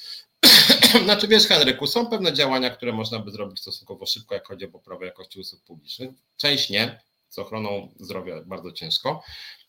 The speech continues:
czy z sądownictwem, ale na przykład pomysł, który ja od jakiegoś czasu promuję, to znaczy na przykład zindywidualizowane formy opieki, żeby na przykład państwo płaciło,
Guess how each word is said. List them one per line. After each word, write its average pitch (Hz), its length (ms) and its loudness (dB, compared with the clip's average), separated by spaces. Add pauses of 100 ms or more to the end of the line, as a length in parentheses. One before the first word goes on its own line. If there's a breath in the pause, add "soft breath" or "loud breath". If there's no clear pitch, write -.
(140)
czy - 80 -8
z - 60 -12
sądownictwem, 101 960 -4
ale 190 180 2
na 196 120 0
przykład - 360 -4
pomysł, 127 260 -4
który 113 180 -2
ja 110 60 2
od 107 80 -2
jakiegoś 104 320 -6
czasu 98 260 -8
promuję, 98 400 -6
to 98 120 -12
znaczy 98 240 -12
na 92 60 -10
przykład 90 240 -10
zindywidualizowane 113 1000 -6
formy 101 280 -10
opieki, 95 440 -10
żeby 87 260 -14
na 87 100 -16
przykład - 380 -12
państwo 101 320 -10
płaciło, - 760 -6